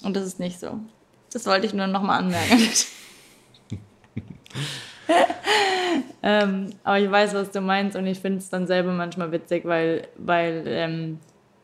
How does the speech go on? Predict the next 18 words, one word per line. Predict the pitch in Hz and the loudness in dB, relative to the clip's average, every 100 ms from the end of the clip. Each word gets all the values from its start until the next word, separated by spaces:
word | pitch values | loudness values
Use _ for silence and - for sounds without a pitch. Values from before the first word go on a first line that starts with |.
| - | -4
ich | 175 | 4
hab, | 196 190 - - | 4 4 -4 -2
ich | - - | -2 2
denke | 214 226 262 240 | 4 6 6 4
manchmal, | 202 196 202 202 202 220 269 320 349 - _ _ - | 4 2 0 2 4 6 4 2 -4 -20 _ _ 0
oder | 208 | 2
ich | 208 | 4
bin, | 220 233 | 4 6
glaub | 214 | 6
ich, | 220 | 4
manchmal | 214 214 | 2 0
in | 196 | -2
so | |
einem | 196 | -2
kindlichen | 214 247 247 247 226 | 2 4 4 4 4
Denken, | 196 202 190 | 6 4 2
dass | 190 185 | -2 -4
ich, | 180 | -6